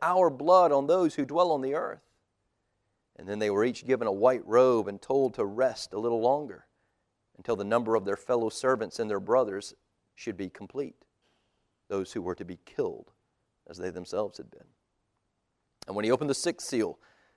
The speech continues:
I looked, and behold, there was a great earthquake, and the sun became black as sackcloth, the full moon became like blood, and the stars of the sky fell to the earth as the fig tree sheds its winter fruit when shaken by a gale.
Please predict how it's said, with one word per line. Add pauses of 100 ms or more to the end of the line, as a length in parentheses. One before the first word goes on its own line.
I
looked,
and
behold,
there
was
a
great
earthquake,
and
the
sun
became
black
as
sackcloth,
the
full
moon
became
like
blood, (420)
and
the
stars
of
the
sky
fell
to
the
earth
as
the
fig
tree
sheds
its
winter
fruit
when
shaken
by
a
gale.